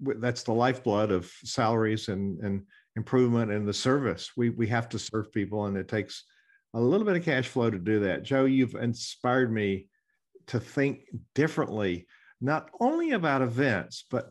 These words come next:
hmm, we have to think about our story and how do we find creative ways to get people to, to really understand what's important about our story. So I can imagine, um, planning an event with you and you helping me do this, uh,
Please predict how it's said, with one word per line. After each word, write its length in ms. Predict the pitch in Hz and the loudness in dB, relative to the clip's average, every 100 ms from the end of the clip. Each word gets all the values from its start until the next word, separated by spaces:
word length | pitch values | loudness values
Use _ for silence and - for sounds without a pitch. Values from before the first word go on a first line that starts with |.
| - | -4
hmm, 300 | 220 196 90 104 _ - | -2 -2 -4 -10 _ -6
we 80 | |
have 140 | 202 233 | -4 -4
to 100 | 123 | -6
think 220 | 175 170 | -4 -4
about 240 | 147 131 | -2 -2
our 140 | 117 101 | -2 -4
story 760 | - 123 131 131 107 104 120 - _ _ _ | -6 -2 0 2 2 0 -2 -10 _ _ _
and 100 | 113 | -10
how 240 | - 226 311 | -4 -2 0
do 80 | |
we 180 | 285 196 | 0 0
find 420 | 123 147 143 127 | -2 -2 0 -2
creative 480 | 123 151 147 147 123 | -4 -2 2 2 2
ways 560 | 120 127 113 98 92 - | 2 4 4 2 0 -4
to 200 | 131 107 - - | -4 -6 -8 -2
get 240 | 160 160 | -2 0
people 320 | 156 135 127 | -2 0 -4
to, 420 | 113 - 123 110 - _ _ _ - | -6 -2 -2 -2 -6 _ _ _ -8
to 100 | - | -2
really 380 | 120 151 160 135 | 2 4 4 2
understand 880 | 123 117 - - 123 147 165 98 - | 2 -2 -6 -6 -4 0 0 -2 -4
what's 220 | 120 151 | -6 -2
important 420 | 143 120 175 190 170 | -2 0 -2 -2 -4
about 200 | 113 98 | -4 -4
our 100 | 82 | -6
story. 420 | - 98 85 87 | -6 -4 -4 -6
So 300 | - 113 107 - _ _ - | -4 -4 -4 -12 _ _ -4
I 80 | |
can 160 | 185 175 | 0 2
imagine, 680 | 139 139 139 123 117 113 107 | 4 2 2 2 0 0 0
um, 380 | 117 110 104 - 127 120 | 0 0 -4 -12 -10 -2
planning 340 | 147 135 131 | 2 4 2
an 80 | 107 | 2
event 200 | 123 95 | 0 0
with 220 | 110 - | -4 -2
you 340 | 117 107 107 - | 0 2 0 -2
and 180 | 110 117 | -2 0
you 120 | 120 | 0
helping 360 | 127 120 117 | 0 -2 -2
me 240 | 110 107 104 - - - - | -2 -4 -8 -18 -20 -16 2
do 160 | 139 | 4
this, 320 | 117 110 - - | 6 2 0 -10
uh, 100 | - | -10